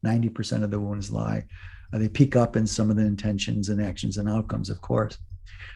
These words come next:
But in the end, uh, identity wants to help your conditioned fate turn into your, your heart-based destiny, because whatever it is you set up to heal this life, in this lifetime, because of the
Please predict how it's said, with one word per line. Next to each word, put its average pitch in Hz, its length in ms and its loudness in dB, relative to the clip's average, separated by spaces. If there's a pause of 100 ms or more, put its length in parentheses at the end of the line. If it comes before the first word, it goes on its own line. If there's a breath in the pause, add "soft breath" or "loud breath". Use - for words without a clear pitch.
(120 loud breath)
But 131 120 10
in 135 140 12
the 139 180 12
end, 147 380 10 (360 soft breath)
uh, 120 260 0 (640)
identity 165 380 10
wants 135 240 10
to 127 100 4
help 151 300 4
your 123 120 8
conditioned 131 600 6
fate - 440 4
turn 156 400 6
into 143 420 6
your, 113 320 4 (240)
your 117 200 4
heart-based 127 720 4
destiny, 104 720 2 (240)
because 123 300 2
whatever 165 400 8
it 165 140 8
is 151 160 6
you 147 100 4
set 156 380 6
up 143 220 4
to 123 80 -2
heal 220 420 4
this - 280 0
life, - 460 -2 (160)
in 123 160 4
this 170 220 4
lifetime, 147 480 6
because 135 400 6
of 151 120 4
the 156 220 8